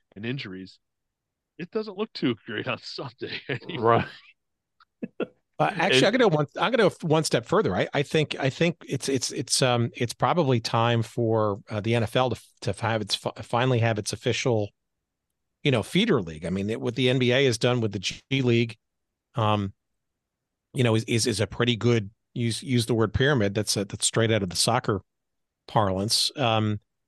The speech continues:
Speaker 3: you know, it's, it's an official, it's, it's as, you know, it's probably as good as some of the European leagues, right? It's probably the second or third best league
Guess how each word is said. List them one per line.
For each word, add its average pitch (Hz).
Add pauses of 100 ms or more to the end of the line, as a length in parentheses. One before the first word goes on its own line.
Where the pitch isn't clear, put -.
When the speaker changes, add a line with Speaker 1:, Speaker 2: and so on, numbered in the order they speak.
(120)
Speaker 3:
you 135
know, 127
it's, 120
it's -
an 127
official, 139
it's, 131
it's 123
as, 127
you 170
know, 117
it's 123
probably 127
as 117
good 123 (120)
as 123
some 123
of 117
the 117 (340)
European 139
leagues, -
right? 101
It's 101
probably 113
the 107
second 117
or 107
third 113
best 110
league 117